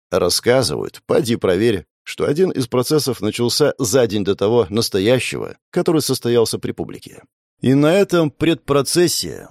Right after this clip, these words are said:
прокурор Вышинский начал допрашивать подсудимых, спрашивая их, признают ли они себя виновными. И большевики все как один отвергали свою вину и говорили, что показания выбиты.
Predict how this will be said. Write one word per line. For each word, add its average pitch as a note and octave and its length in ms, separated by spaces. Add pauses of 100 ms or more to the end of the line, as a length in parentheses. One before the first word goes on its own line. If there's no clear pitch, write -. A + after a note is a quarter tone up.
прокурор C3 440
Вышинский C#3 720 (220)
начал D3+ 360
допрашивать C3 540
подсудимых, B2 580
спрашивая A#2 580
их, B2+ 320 (240)
признают G3 480
ли A#2+ 120
они A#2 160
себя A2 240
виновными. C#2+ 560 (180)
И B2+ 160
большевики B2 800
все B2 220
как A2 200
один G#2+ 440
отвергали B2+ 640
свою F2+ 300
вину B1 300 (100)
и A#2 100
говорили, A#2 380
что G#2+ 220
показания B2 560
выбиты. F#2+ 500